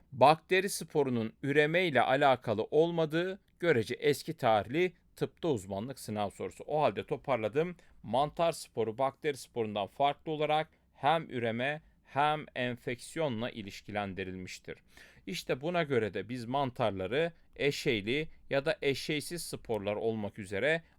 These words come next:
alt gruplara ayırabiliyoruz. Arkadaşlar buraya dikkat. Eşeysiz spor dendiğinde aklımıza bir spor anjiyospor, iki konidi yapıları gelmesi gerekir.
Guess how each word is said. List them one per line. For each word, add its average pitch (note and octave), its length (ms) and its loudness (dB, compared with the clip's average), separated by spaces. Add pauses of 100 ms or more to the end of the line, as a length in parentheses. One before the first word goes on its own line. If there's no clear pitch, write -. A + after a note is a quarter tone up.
alt C#3+ 320 0
gruplara G2+ 420 -6
ayırabiliyoruz. A2+ 960 -4 (420)
Arkadaşlar D#3 720 0 (340)
buraya C3+ 340 4
dikkat. B2 420 2 (360)
Eşeysiz E3+ 560 -2
spor B2 440 -2
dendiğinde G#2+ 480 0
aklımıza A2 680 -2
bir F3 300 -2 (160)
spor F3+ 580 -4
anjiyospor, G#2+ 840 -4
iki F3+ 420 -4 (260)
konidi C3 460 -2
yapıları A2+ 460 -2
gelmesi G2+ 540 -2
gerekir. F2+ 380 -6